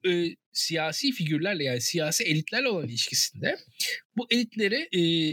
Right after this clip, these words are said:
bir şekilde taltif etmeyi biliyor Tayyip Erdoğan. Yani elitler Tayyip Erdoğan'ın yanına geldikleri zaman kazanacaklarını düşünüyorlar. Bugün bakalım Tayyip Erdoğan'ın aslında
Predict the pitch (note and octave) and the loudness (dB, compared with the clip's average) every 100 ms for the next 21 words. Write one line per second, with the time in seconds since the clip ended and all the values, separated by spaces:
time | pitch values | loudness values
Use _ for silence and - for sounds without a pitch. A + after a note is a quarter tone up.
0 | E3+ G#3 - C4 F3 F3+ B3+ E4+ - - | -2 0 0 0 -2 -2 -2 -2 -4 -2
1 | F3+ B3 D4+ - - B2 A2 A2 G#2+ G2+ | -2 0 -2 -4 -2 -2 -2 -2 -4 -2
2 | A2+ G#2 - A#2 B2+ - - _ _ _ | -2 -2 -4 -8 -8 -12 -14 _ _ _
3 | C#3+ D3 D3+ E3+ G3 G#3+ G#3+ B3+ D4 - | -2 0 0 0 0 2 0 -2 -4 -10
4 | - - - E3+ G3+ C4 C4 B3 A#3 G#3 | -14 -8 -2 0 0 -2 -2 -2 2 2
5 | A3 C4 A#3 A#3 A#3+ D4 C#4+ C4+ - _ | 2 2 2 0 -2 0 0 0 -4 _
6 | D3+ D#3+ F#3+ E4 - A3 A3+ A3+ A#3 - | 0 2 2 -2 0 2 2 2 0 0
7 | A#3+ B3+ A#3+ - C#3 A2 A2+ - - _ | 0 2 2 2 2 0 -4 -16 -20 _
8 | _ _ _ F#3+ G#3 A3+ B3+ A3+ D#3 - | _ _ _ -2 0 0 0 0 0 0
9 | G3 G3+ A3+ A#3+ B3 G#3 G#3+ B3+ A#3 - | 0 0 0 0 0 0 -2 -2 0 0
10 | C3+ B2 A#3+ | 0 0 -2